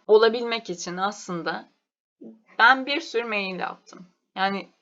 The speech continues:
ekstra yapabileceğim bir şey var mı? Bir şey gerçekten postalamam gerekiyor mu fiziksel olarak şeklinde. Şunu görüyorsanız arkadaşlar,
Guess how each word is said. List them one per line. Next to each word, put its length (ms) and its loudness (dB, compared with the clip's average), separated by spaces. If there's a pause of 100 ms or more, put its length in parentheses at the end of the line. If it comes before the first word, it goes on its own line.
(120)
ekstra 300 0
yapabileceğim 600 -2
bir 60 -10
şey 240 -6
var 160 -6
mı? 320 -16
Bir 60 -8
şey 320 2 (420)
gerçekten 800 2
postalamam 640 2
gerekiyor 420 0
mu 80 -10
fiziksel 500 -8
olarak 520 -4
şeklinde. 720 -10 (460)
Şunu 320 -2
görüyorsanız 600 0
arkadaşlar, 720 -4